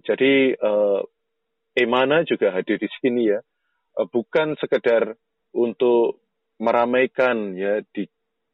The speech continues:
di kala di mana ada banyak firman-firman ditaburkan, tetapi, eh,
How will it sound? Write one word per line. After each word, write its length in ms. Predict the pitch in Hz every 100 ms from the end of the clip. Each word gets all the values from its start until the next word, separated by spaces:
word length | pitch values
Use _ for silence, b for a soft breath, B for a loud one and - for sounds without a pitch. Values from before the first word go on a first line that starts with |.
| -
di 60 |
kala 400 | 98 104 107 107
di 80 | 104
mana 380 | 98 98 104 101
ada 160 | 95 92
banyak 480 | - 95 101 110 107 _ _ _ -
firman-firman 640 | 113 107 104 - 101 101
ditaburkan, 800 | 95 90 92 - - - 98 101
tetapi, 400 | - 131 151 165 - _ _ _ _ -
eh, 240 | 120 120